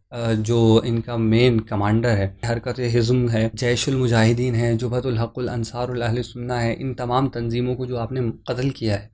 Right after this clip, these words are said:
तो सुफियानी के बारे में यही बताया गया कि अल्लाह का नाम लेगा, रसूल का नाम लेगा, सब कुछ करेगा, मगर कत्ल भी मुसलमानों को ही करेगा। अस्सलाम वालेकुम।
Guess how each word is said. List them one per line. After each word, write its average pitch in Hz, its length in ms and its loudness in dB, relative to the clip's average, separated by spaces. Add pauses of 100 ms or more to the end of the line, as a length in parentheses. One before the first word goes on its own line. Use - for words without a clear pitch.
तो 147 60 -6
सुफियानी 127 400 -4
के 139 80 2
बारे 131 200 2
में 139 100 2
यही 131 180 4
बताया 120 280 0
गया 123 160 -4
कि 131 140 -8
अल्लाह 120 200 -2
का 139 120 -4
नाम 131 180 -2
लेगा, 123 220 4
रसूल 123 300 0
का 127 80 -6
नाम 120 180 -2
लेगा, 120 160 -2
सब 117 160 -10
कुछ 98 140 -12
करेगा, 123 340 -8 (300)
मगर 131 180 4
कत्ल 135 300 0
भी 135 80 4
मुसलमानों 120 460 2
को 127 100 0
ही 120 80 4
करेगा। 110 320 -2 (840)
अस्सलाम 127 440 4
वालेकुम। 104 380 -2